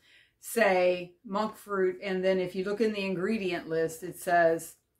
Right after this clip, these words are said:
erythritol and monk fruit extract. So actually, erythritol is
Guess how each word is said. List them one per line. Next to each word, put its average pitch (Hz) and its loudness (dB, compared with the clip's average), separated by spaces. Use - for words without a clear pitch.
erythritol 196 2
and 180 -2
monk 202 -2
fruit 185 -2
extract. 160 -4
So 226 -8
actually, 254 4
erythritol 233 2
is 190 -8